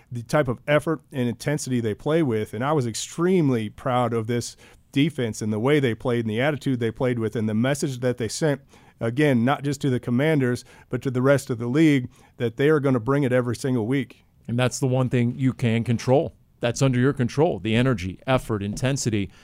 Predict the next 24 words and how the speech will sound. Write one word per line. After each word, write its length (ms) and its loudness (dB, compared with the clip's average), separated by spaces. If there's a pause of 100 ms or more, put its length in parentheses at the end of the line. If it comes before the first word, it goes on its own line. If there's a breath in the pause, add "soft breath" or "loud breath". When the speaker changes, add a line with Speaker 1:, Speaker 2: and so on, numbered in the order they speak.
(300 soft breath)
Speaker 2:
And 120 -4
it's 140 2
a 80 0
great 260 4
point 280 2
by 120 4
Kyle. 300 2
How 100 2
many 200 0
times 360 0
last 320 2
season 420 0
do 80 0
you 120 2
say 180 2
there's 220 2
Budda 260 6
Baker 400 4
and 200 0
everyone 340 4
else, 240 -4
ten 180 2
other 220 4
guys? 420 0